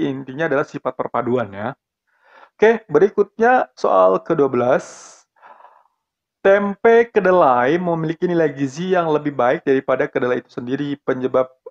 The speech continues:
eh, perbedaan nilai gizi tersebut adalah terjadinya hal berikut selama proses fermentasi oleh rhizopus, yaitu A. Pembentukan protein kompleks dalam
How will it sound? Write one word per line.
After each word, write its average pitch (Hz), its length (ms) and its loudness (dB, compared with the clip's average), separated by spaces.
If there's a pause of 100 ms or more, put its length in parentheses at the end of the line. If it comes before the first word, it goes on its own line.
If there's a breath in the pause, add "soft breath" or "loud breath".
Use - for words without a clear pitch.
eh, 123 200 -2
perbedaan 127 440 -2
nilai 123 200 -6
gizi 117 240 -14
tersebut 139 400 -6
adalah 131 240 -2
terjadinya 127 600 -8
hal 120 80 -10
berikut 143 440 -12
selama 120 240 -12
proses - 280 -16
fermentasi 127 840 -10
oleh 127 320 -4
rhizopus, 127 840 -4
yaitu 180 760 0 (640 loud breath)
A. 170 160 2
Pembentukan 139 480 -4
protein 131 320 -4
kompleks 147 480 -6
dalam 120 320 -4